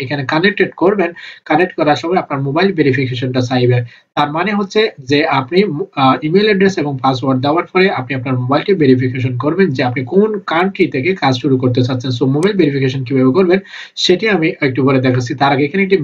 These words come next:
message show করছে, "Submit your K Y C documents to become mouth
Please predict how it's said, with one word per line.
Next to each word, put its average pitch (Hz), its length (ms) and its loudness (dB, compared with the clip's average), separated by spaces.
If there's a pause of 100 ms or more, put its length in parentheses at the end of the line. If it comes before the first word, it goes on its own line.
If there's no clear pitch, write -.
message 143 360 0
show 160 140 -2
করছে, 190 180 2 (100)
"Submit 175 300 0 (100)
your 208 180 0
K - 20 -6 (240)
Y 139 100 -2
C - 40 -18 (160)
documents 185 520 0
to 156 40 -4 (180)
become 160 340 2 (560)
mouth 202 300 2